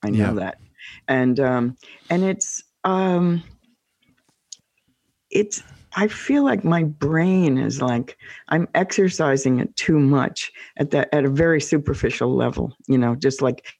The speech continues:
Speaker 1: hearing the facts of what's going on. And of course, we know a lot of the times they aren't even the <laughs> facts, you know,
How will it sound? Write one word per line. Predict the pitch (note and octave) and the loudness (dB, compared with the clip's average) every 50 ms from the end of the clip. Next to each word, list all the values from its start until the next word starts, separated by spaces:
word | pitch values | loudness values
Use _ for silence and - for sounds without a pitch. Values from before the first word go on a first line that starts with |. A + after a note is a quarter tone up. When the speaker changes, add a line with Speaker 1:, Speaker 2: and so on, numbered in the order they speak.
| _ - - - - - | _ -18 -18 -16 -14 -2
Speaker 1:
hearing | - D3+ D3+ D3 C#3 C#3 B2+ | 0 2 2 2 0 0 -2
the | B2 B2+ | -4 -6
facts | - - G2+ G#2 G2 - - - | -4 -4 -4 -4 -4 -8 -8 -8
of | B2+ B2 | -8 -6
what's | - G2 - - | -4 -6 -8 -6
going | - A#2+ A#2+ A#2+ A#2+ B2 B2 | -6 -6 -4 -4 -4 -4 -4
on. | B2 C#3+ D#3 | -4 -4 -2
And | D3 C3+ | -2 -4
of | C3+ | -4
course, | - - C#3+ C#3 - | -2 -4 -4 -4 -2
we | - C3+ C3+ | -2 -2 0
know | B2+ B2+ B2+ B2 | 2 2 0 0
a | A#2 | 0
lot | A#2 A2+ A2+ A#2 A#2+ | 0 -2 -2 0 0
of | A#2 A2+ B2 | -2 -4 -4
the | |
times | - - B2+ B2+ B2 A#2+ | -8 -6 -4 -4 -4 -4
they | - B2 A#2+ | -2 -2 0
aren't | B2 C3 C#3+ C#3+ - - | 0 2 0 0 0 -2
even | B2+ A2+ - A#2+ B2 | -4 -4 -4 -4 -6
the | A#2 B2+ | -8 -8
<laughs> | |
facts, | - - - G#2+ G#2+ - - F3 - - - - | -6 -4 -4 -2 -2 -4 -8 -14 -14 -16 -12 -12
you | - - _ _ - - - | -12 -12 _ _ -16 -10 -8
know, | - - | -10 -10